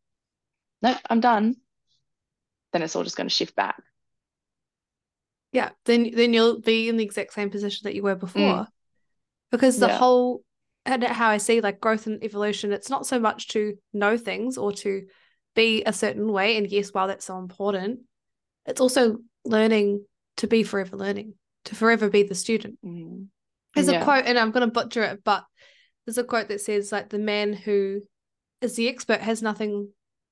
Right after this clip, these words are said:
Speaker 2: really left to learn." There's no space in their, in their mind. But the man who says they know nothing has all the space to attract all the opportunities to learn and grow and evolve.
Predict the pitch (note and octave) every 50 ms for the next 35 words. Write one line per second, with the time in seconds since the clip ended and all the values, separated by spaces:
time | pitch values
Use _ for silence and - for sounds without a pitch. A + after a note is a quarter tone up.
0 | _ - G#3 G#3 G#3 G3+ F#3+ F#3 - - G#3+ G#3 G3+ - - F#3 G#3 A3+ G#3+ G3+
1 | F#3+ F3+ F3+ G#3+ G#3+ G3+ - - - - F3 F3+ F3+ - - A3+ G#3+ G3+ G3 F#3
2 | F#3 F#3+ G#3 - - G#3 G3 G3 F#3+ F#3+ F#3+ G3+ G#3 A3 A3 A3+ A3+ A3+ A#3 -
3 | _ _ _ _ _ _ _ _ _ _ _ - A3+ A3 A3 A3 G#3 G#3+ G#3+ G#3
4 | G#3 G#3+ G#3 G#3 A3 G#3+ G#3 G3+ G3+ G3+ G#3 - _ _ _ _ _ _ - -
5 | - B3 B3 A3+ A#3 A#3+ G#3+ G3+ G3+ G3 G3 G3+ G#3+ B3 - - F#3 F3+ G3 G#3+
6 | G#3+ _ _ _ _ _ _ _ _ _ - - A3+ A3 A3+ A#3 A3+ G#3+ G3+ G#3
7 | G3+ - - - F#3 F#3 G3 - - - _ _ _ _ _ _ - - - -
8 | - G#3+ G#3 G#3 G3+ - G3 F#3 - - A3 G3+ G3 F#3+ E3+ F3+ - - - G3+
9 | F#3 F#3+ G3 F#3+ F#3+ - G3+ G3 F#3+ F#3 F#3 F#3+ F#3+ F3 F3+ E3 F3 F#3 F#3+ F3
10 | F#3 F3 - - - - _ _